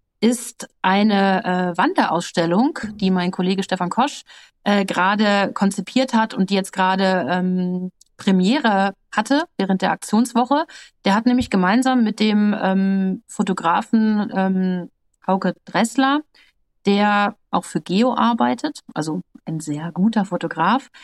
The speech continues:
eine Fotoausstellung gemacht. Und da haben sich tatsächlich zehn erwachsene Kinder fotografieren lassen, beziehungsweise Hauke hat die ganz, ganz, ganz, ganz toll in Szene gesetzt. Und sie zeigen ihre Stärke.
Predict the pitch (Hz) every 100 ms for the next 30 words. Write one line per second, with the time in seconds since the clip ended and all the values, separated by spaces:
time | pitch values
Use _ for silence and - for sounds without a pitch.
0 | - _ 190 196 - 233 269 254 247 254
1 | 254 247 254 - - - 220 226 - 202
2 | 196 202 233 247 226 240 - 202 214 226
3 | 240 226 - - 233 254 302 370 _ _
4 | _ _ _ 165 151 - - 170 - 240
5 | 262 269 285 311 _ _ _ _ _ _
6 | - 220 196 - - 277 269 254 247 -
7 | 294 320 370 _ _ _ _ _ _ _
8 | - 185 226 214 202 190 185 175 196 208
9 | - 233 254 175 226 - 214 220 196 214
10 | - 202 - 214 196 196 220 226 220 220
11 | - - - _ - 214 226 226 233 226
12 | 214 - 220 240 247 -